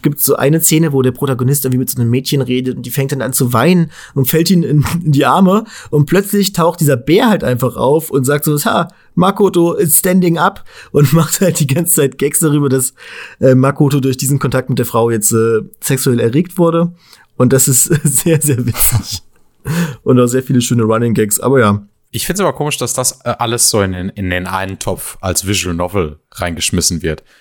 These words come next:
Speaker 2: Weil du hast es ja gerade schon gesagt, viele Leute sind davon abgeschreckt. Ich bin einer von diesen Menschen, weil Visual Novels in dem Stil von, you know, Steins Gate oder Higurashi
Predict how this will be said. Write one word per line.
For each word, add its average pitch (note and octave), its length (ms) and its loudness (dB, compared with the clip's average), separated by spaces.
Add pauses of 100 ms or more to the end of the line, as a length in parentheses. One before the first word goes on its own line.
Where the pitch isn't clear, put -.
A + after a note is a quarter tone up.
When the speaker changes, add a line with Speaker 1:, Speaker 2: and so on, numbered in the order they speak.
(160)
Speaker 2:
Weil G2 80 -2
du G2+ 60 4
hast A2 100 2
es B2+ 40 2
ja C3+ 80 0
gerade A#2+ 220 -4
schon B2+ 180 -2
gesagt, G2+ 400 -4
viele G#2 180 -2
Leute G#2 260 -2
sind G2 440 -2
davon - 240 -4
abgeschreckt. - 680 -4 (260)
Ich - 200 -4
bin G#2 180 -2
einer G#2+ 280 -4
von - 140 -4
diesen A#2+ 200 -2
Menschen, B2 600 -4 (460)
weil F#2 480 0
Visual G#2+ 360 0
Novels G#2 680 -2
in G#2 220 2
dem A2+ 380 0
Stil G#2 720 0
von, F#2 480 -4 (240)
you G#2 100 -4
know, E2+ 160 0
Steins G2 460 -2
Gate F#2 280 -2
oder F2+ 140 -4
Higurashi G2 720 -2